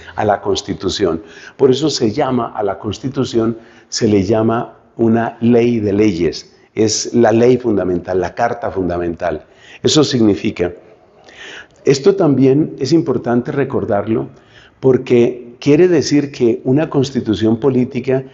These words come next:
es una descripción o es una presentación de la identidad de un determinado país.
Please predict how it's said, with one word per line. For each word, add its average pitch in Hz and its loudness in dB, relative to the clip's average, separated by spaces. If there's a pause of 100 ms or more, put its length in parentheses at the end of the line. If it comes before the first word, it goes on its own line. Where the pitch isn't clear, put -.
(340)
es 131 2
una 156 2 (720)
descripción 117 0
o 113 2
es 110 0
una 147 0
presentación 120 0
de 147 2
la 127 2
identidad 107 2
de 117 -2
un 104 2
determinado 95 -2
país. 82 -6